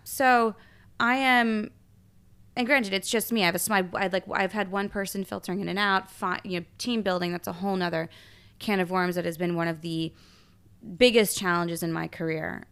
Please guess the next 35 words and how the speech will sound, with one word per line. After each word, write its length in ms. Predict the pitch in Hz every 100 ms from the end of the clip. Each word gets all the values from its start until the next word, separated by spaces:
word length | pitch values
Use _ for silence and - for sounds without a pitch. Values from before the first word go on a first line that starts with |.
| 180 -
But 380 | 175 170 165 - - - - - -
yeah, 240 | 214 330
I 80 | 196
mean, 160 | 190 190
I've 100 | 180
been 140 | 202
doing, 240 | 196 214 -
for, 280 | 220 202 -
for 100 | 208
the 100 | 190
relatively 460 | 185 196 214 196
small 240 | - 180 180
time 180 | 185
I've 100 | 175
been 140 | 175 170
doing 300 | 175 170 190
it, 100 | 190
I 60 |
have 240 | 175 170 160
been 160 | 175
very, 560 | 156 165 160 165 175 - - - - - - - - _ -
I've 140 | 185
had 280 | 196 196 185
success 400 | 196 - 175 175
and 60 | 175
I've 60 |
been 100 | 165
really 180 | 165 165
lucky. 640 | 180 - - 220 269 262 - - - - -
I've 80 | -
been 140 | 202 196
lucky. 380 | - - - - - -
I 80 | 185
really 260 | 185 175
do. 120 | 196